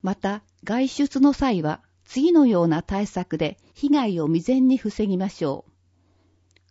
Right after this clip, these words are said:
カバンは建物側、壁側に持つ。自転車のカゴにはひったくり防止カバーなどをつける。後方からバイクが来たときは、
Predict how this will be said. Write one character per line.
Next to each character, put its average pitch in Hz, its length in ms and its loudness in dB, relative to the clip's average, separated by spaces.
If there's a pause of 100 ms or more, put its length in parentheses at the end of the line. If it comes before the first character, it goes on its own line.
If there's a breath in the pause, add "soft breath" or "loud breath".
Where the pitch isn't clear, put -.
(180)
カ 220 140 -6
バ 269 160 -2
ン 285 120 0
は 247 180 -4
建 262 380 -4
物 262 260 2
側、 220 380 -6
壁 262 280 -2
側 247 280 -2
に 233 100 -4
持 208 140 -4
つ。 - 280 -14 (760)
自 202 120 -6
転 320 200 4
車 208 160 -2
の 151 140 0
カ 165 160 -6
ゴ 170 140 -2
に 165 140 -2
は 143 180 -6 (180)
ひ 190 60 -10
っ - 120 -12
た 285 140 -4
く 302 120 0
り 285 100 4
防 269 220 0
止 - 120 -10
カ 262 140 -2
バ 175 220 -4
ー - 20 -10
な 151 160 -4
ど 131 160 -4
を 156 40 -6
つ - 160 -16
け 139 140 -8
る。 - 120 -14 (920)
後 294 240 2
方 294 240 2
か 254 120 -4
ら 247 140 0
バ 269 160 -2
イ 285 80 0
ク 180 160 -4
が 156 140 -2
来 - 100 -20
た 202 140 -10
と 165 120 -8
き 151 140 -4
は、 156 180 -6